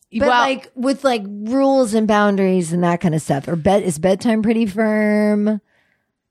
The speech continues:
Speaker 1: Or are you
Speaker 2: It's
Speaker 1: the
Speaker 2: not
Speaker 1: pushover and Daniel's, like, the
Speaker 2: We go back and forth.
Speaker 1: Okay.
Speaker 2: Um, we don't ha-, really have behavior problems yet.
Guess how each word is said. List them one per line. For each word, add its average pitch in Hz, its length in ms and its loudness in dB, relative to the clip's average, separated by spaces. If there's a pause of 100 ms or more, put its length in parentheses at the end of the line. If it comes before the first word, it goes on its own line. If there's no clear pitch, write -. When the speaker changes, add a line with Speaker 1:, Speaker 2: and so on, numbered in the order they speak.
(1400)
Speaker 1:
Or 202 160 0
are - 20 2
you 180 200 0
Speaker 2:
It's 202 120 0
Speaker 1:
the 208 60 2
Speaker 2:
not 311 340 0
Speaker 1:
pushover 160 340 -2
and 165 100 -4
Daniel's, 165 400 -4
like, 147 160 -6
the 139 320 -8 (920)
Speaker 2:
We 247 300 2
go 247 140 2
back 190 260 2
and 143 100 -6
forth. - 400 -6
Speaker 1:
Okay. 143 260 -4 (440)
Speaker 2:
Um, 202 580 0 (1900)
we 269 300 0
don't 415 320 0
ha-, 220 200 -8
really 226 260 0
have 180 420 -2
behavior 175 380 -4
problems 247 520 -4
yet. 311 400 -6